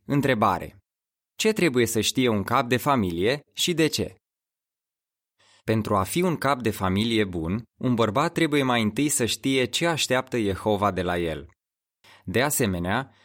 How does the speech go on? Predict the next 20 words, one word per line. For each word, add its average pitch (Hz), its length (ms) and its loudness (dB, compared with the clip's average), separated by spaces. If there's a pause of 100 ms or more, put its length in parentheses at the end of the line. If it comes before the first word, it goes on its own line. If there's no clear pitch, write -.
(200)
trebuie 180 280 0
să 185 120 0
înțeleagă 113 640 0
de 117 160 0
ce 165 180 -2
a 175 60 0
stabilit 113 480 -2
Jehova 104 460 0
principiul 104 500 -2
autorității 110 920 -2 (200)
și - 200 -2
cum 220 200 -2
poate 180 260 0
imita 131 480 2
exemplul 127 580 -2
său 101 340 0
și 104 160 -2
al 95 100 0
lui 95 120 -4
Isus. 87 460 -4